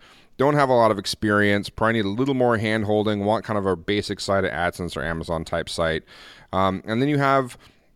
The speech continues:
other people like a do-it-yourself Dave, right? Um, who does this, maybe has done it a couple of times, but they're really looking for something that they can, uh, get their hands dirty in. Maybe they're really good with, like, you know,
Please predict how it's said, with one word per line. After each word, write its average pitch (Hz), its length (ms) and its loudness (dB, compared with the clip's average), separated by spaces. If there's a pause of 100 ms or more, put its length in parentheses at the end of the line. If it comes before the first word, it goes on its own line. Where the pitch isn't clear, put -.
(460)
other 139 200 0
people 98 300 -2
like 98 160 -2
a 95 100 0
do-it-yourself 117 720 -2
Dave, 107 540 0
right? 101 460 2
Um, 98 260 -2
who 113 480 4 (460)
does 233 240 2
this, - 200 2
maybe 254 180 0
has 160 100 2
done 123 180 4
it 117 60 2
a - 20 2
couple 113 260 0
of 110 100 0
times, 107 420 0
but 131 160 -2
they're 170 120 2
really 156 300 2
looking 131 340 -2
for 117 160 -4
something 107 580 -2
that 98 340 0
they 101 180 0
can, 101 540 -4 (440)
uh, 92 360 -2 (100)
get 123 220 -2
their 107 220 0
hands 101 460 -2
dirty 87 400 -2
in. 57 220 -12
Maybe 110 220 2
they're 117 160 4
really 113 240 2
good 107 180 2
with, 104 220 -2
like, 98 400 0
you 107 60 -4
know, 87 280 -2